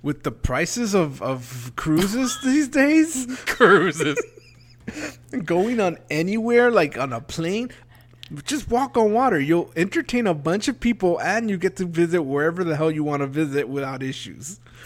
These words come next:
Speaker 1: <laughs>
Speaker 2: But you're walking across the, like, the Atlantic Ocean? <laughs> Like,
Speaker 1: I
Speaker 2: how
Speaker 1: mean,
Speaker 2: long is that gonna take?
Speaker 1: swimming across the Atlantic Ocean s-, sounds, uh,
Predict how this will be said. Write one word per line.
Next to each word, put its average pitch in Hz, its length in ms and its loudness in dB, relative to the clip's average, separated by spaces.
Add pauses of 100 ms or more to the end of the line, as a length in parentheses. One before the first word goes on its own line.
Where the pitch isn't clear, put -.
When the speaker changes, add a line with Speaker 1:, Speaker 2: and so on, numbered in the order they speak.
(280)
Speaker 1:
<laughs> 339 60 8 (640)
Speaker 2:
But 359 100 -2
you're 392 180 4
walking 330 440 4
across 311 440 0
the, 214 180 2
like, - 320 -4
the 196 240 4
Atlantic 151 600 2
Ocean? 202 580 2 (320)
<laughs> 320 160 -4
Like, - 400 -4 (300)
Speaker 1:
I 147 100 -4
Speaker 2:
how 160 160 4
Speaker 1:
mean, 131 140 0
Speaker 2:
long 311 240 2
is 320 140 -2
that 285 180 -2
gonna 269 140 0
take? 139 80 -2
Speaker 1:
swimming 170 440 0
across 123 440 -6
the 127 160 -4
Atlantic 127 380 -8
Ocean 123 420 -8
s-, 120 40 -14 (140)
sounds, 127 580 -8
uh, 101 540 -12